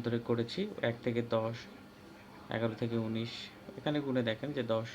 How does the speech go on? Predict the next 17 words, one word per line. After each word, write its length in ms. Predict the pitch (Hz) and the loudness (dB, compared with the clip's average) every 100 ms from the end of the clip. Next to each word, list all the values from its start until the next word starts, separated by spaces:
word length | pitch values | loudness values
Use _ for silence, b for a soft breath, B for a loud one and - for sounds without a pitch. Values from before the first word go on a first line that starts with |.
| - - - - - - 117 | -12 -16 -18 -18 -16 2 8
ব্যবধান 280 | 113 113 110 | 8 6 2
আছে 100 | 123 | 2
এবং 100 | 117 113 | 2 4
গণসংখ্যাগুলো 560 | 117 117 117 120 117 113 | 2 2 2 2 2 4
দেওয়া 140 | 113 | 2
আছে 120 | 110 110 113 | 2 -2 0
পাঁচ, 160 | 107 - - | -2 -4 -4
পনেরো, 300 | 110 107 110 113 | -2 -2 -4 0
বিশ, 240 | 113 113 - - - - - - - - | 0 -2 -6 -10 -16 -18 -18 -18 -10 -6
সাত, 280 | - 117 113 - - - | 2 4 2 -2 -6 0
ছয়। 320 | 117 113 110 - - - - - B B B B B - - 123 | 2 2 -2 -10 -16 -18 -18 -18 B B B B B -18 -4 6
যখন 240 | 131 147 156 | 6 8 6
আমি 140 | 151 160 165 156 | 6 4 2 0
প্রচুরক 380 | - 151 147 147 147 | -2 2 2 4 4
এবং 100 | 147 139 | 4 2
মধ্যক 280 | 127 - 127 - | 2 0 2 2
করব, 180 | 117 | 4